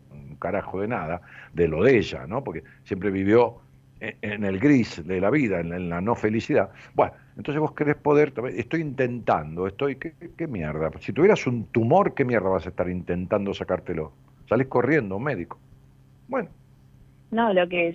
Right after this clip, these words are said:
Speaker 2: yo siento últimamente es que sí, que siento que necesito ayuda, porque sé que hay
Speaker 1: Claro.
Speaker 2: cosas que por más de que más o menos tenga la idea de por dónde, que,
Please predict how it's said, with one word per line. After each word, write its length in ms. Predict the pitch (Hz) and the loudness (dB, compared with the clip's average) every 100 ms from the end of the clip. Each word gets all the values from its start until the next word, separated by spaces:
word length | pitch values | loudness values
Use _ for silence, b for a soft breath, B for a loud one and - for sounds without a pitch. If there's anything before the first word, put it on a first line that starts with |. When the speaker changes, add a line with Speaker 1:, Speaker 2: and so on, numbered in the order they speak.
| 196 | -4
Speaker 2:
yo 100 | 196 | -4
siento 300 | 226 226 233 | -2 0 2
últimamente 560 | 196 190 185 170 180 220 | 0 0 -2 -2 -4 -6
es 80 | - | -8
que 220 | 170 156 - | -8 -10 -4
sí, 320 | 165 165 247 - - | -2 -2 -8 -14 -20
que 460 | - 160 151 147 151 | 0 2 2 -2 -6
siento 300 | - 165 185 | -6 -2 0
que 80 | 170 | -2
necesito 1040 | 156 151 165 160 170 160 165 156 151 143 - - | -4 -6 -10 -6 -8 -4 -4 -4 -4 -8 -10 -8
ayuda, 640 | 151 - 165 165 165 247 - | -8 -6 -8 -4 -2 -4 -4
porque 540 | - 160 151 151 147 147 | -6 -6 -6 -6 -6 -4
sé 120 | 156 | -2
que 60 | 151 | 4
hay 60 | 370 | 4
Speaker 1:
Claro. 140 | 226 | 4
Speaker 2:
cosas 260 | 160 180 170 | 0 -2 -4
que 140 | 147 | -6
por 220 | 135 139 | -4 -4
más 220 | 143 151 175 | -2 -2 -2
de 100 | 170 | 0
que 140 | 175 | 2
más 240 | 156 180 - | 4 2 2
o 80 | |
menos 240 | 170 180 165 | 2 0 0
tenga 320 | 165 170 156 | -2 0 0
la 140 | 143 147 | 0 -2
idea 560 | 147 170 180 180 160 151 | 0 4 6 6 2 0
de 120 | 156 | -2
por 240 | - 156 | 0 0
dónde, 520 | 170 175 175 165 160 | 0 -2 -2 -2 -2
que, 240 | 151 151 | -2 -2